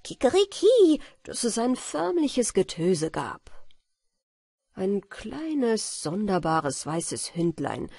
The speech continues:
von jener sparsamen Sorte, die für gewöhnlich nur drei Beine in Gebrauch nehmen,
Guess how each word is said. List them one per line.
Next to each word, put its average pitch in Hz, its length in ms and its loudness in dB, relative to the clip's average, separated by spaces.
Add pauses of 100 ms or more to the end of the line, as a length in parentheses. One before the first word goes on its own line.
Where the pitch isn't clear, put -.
(160)
von - 260 -6
jener 165 380 4
sparsamen 170 560 2
Sorte, 180 420 2
die 185 200 -2
für 247 220 -8
gewöhnlich 254 760 -4
nur 254 180 4
drei 185 320 2
Beine 185 340 -2
in 226 140 0
Gebrauch 226 400 0
nehmen, 240 300 4